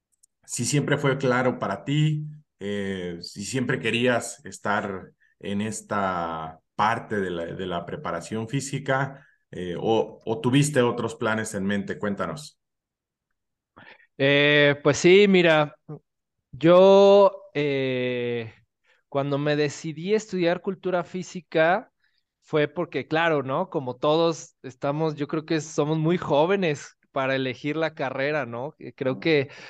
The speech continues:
Speaker 2: a los dieciocho o diecinueve años, este, decidir qué te vas a dedicar toda tu vida, pues creo que es una responsabilidad muy grande y,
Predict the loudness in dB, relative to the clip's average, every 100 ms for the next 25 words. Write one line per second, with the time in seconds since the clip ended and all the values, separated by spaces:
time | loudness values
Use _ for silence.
0 | -18 -4 0 2 2 0 -2 0 2 2
1 | 0 0 2 2 -2 -6 -6 -4 -2 -2
2 | -2 -2 -4 -6 -14 _ _ _ _ -8
3 | -6 -6 -8 -6 -4 -4 -4 -4 -6 -6
4 | -4 -4 -6 -8 -6 -2 -2 0 -2 -2
5 | -4 -6 -8 -4 -4 -2 -4 -2 -2 -2
6 | -4 -12 -12 -10 -10 -8 -6 -6 -6 -12
7 | -10 -6 -4 -4 -4 -4 -4 -4 -2 -2
8 | -4